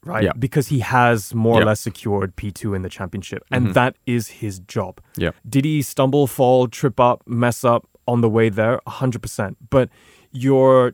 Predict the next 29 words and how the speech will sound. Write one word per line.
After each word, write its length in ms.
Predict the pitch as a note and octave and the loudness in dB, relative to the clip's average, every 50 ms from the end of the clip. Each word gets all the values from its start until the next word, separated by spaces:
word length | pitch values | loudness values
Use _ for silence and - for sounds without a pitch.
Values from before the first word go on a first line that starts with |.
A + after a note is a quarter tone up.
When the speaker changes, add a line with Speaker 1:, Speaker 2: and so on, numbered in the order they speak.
| - | -6
Speaker 1:
trade-off 720 | - - - C#3 C#3+ D#3 E3+ D3+ C#3+ A#2+ A2+ G#2+ - - - | -12 -12 -6 -2 -2 0 2 2 2 2 2 0 -4 -8 -10
is 180 | - B2 A2+ G2+ | -8 -8 -6 -4
that 280 | G2 A#2 A2+ A2 - - | -2 0 0 -2 -2 -4
you 200 | A2+ A2 A2+ G#2+ | -6 -6 -6 -6
have 320 | - - B2+ C3 D3+ D3 | -4 -2 -2 -2 0 0
a 40 | C#3+ | -2
driver 640 | A2 G2 G#2+ G#2+ G#2 G#2+ A2+ A2+ G#2+ A2+ A2+ A2+ G#2+ | -4 -4 -2 -2 0 0 0 0 0 0 0 -2 -2
that 260 | F#2 A2 G#2+ - - | -2 -4 -6 -6 -8
fights 580 | - - - - - G#2+ A2 B2+ - - - | -14 -16 -10 -6 -4 -4 -2 -4 -6 -8 -10
with 200 | A#2+ A2 G2 - - | -10 -10 -10 -10 -14
P-, 180 | - - C3 B2+ G#2+ | -14 -12 -12 -10 -10
your 320 | A#2 G#2+ A2 G#2+ G#2 F#2+ - _ - | -6 -4 -4 -4 -4 -4 -8 _ -8
number 260 | B2 A#2+ A#2+ A#2+ A#2+ | -6 -4 -2 0 0
one 220 | G#2 G#2 A2 A2 | 0 0 0 -2
driver 380 | A2+ G2 G#2+ G2+ G2+ G2+ G#2 G#2 | -2 -2 -2 -2 -2 -2 -4 -6
to 140 | G2 - G2 | -6 -8 -10
the 80 | G#2 | -12
point 360 | F2+ - - A#2 A2 G#2+ G2+ G#2 | -10 -8 -6 -6 -4 -6 -6 -6
where 260 | G#2+ G#2 G2+ G2 G2 | -6 -4 -4 -4 -4
Speaker 2:
Mm-hmm. 80 | G2 G2 - _ _ _ - | -6 -8 -10 _ _ _ -12
Speaker 1:
it 120 | A2 - | -12 -10
causes 480 | - - B2 A#2 A#2 G#2 A#2 A2+ G2+ - | -8 -4 -4 -2 -2 -2 -4 -6 -6 -6
disruption 720 | - G#2+ - - - G2+ A2 A2 - - - A#2+ A2 G#2+ | -8 -10 -10 -8 -6 -4 -4 -4 -4 -4 -4 -4 -2 -2
and 100 | G#2 G2+ | -4 -6
disharmony 580 | F2 E2+ - - - G#2 G#2 G#2 G#2+ G#2 G2+ G2+ | -8 -12 -12 -8 -6 -4 -2 -2 -2 -4 -4 -6
in 100 | G2 F#2+ | -6 -10
the 100 | F#2 F#2 | -12 -14
team, 420 | - - B2+ C3+ D#3 D3+ D3+ D3 - _ _ _ _ _ _ _ _ - | -10 -6 -4 -4 -4 -4 -6 -8 -10 _ _ _ _ _ _ _ _ -10
where 500 | - G#2+ G#2+ G#2 G2+ G2+ G2+ G2+ G2+ | -4 -2 0 2 2 2 2 0 -2